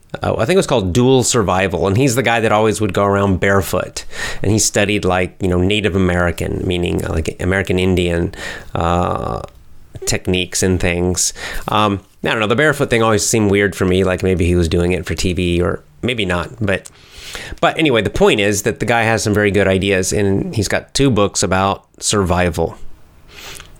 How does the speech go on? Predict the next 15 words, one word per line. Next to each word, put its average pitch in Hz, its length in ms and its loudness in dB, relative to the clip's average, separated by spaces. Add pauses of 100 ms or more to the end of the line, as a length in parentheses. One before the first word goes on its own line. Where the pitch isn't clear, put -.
(340)
So 98 120 -6
it's - 100 -6
Corey 165 300 4
Lundeen 117 580 4
dot 104 280 2
com, 107 240 -2
Cody, 143 540 4
I'm 113 100 0
sorry, 101 280 2
Cody 143 500 2
Lundeen, 95 640 2 (420)
C - 560 0
O 139 260 4
D 120 340 2
Y 101 640 2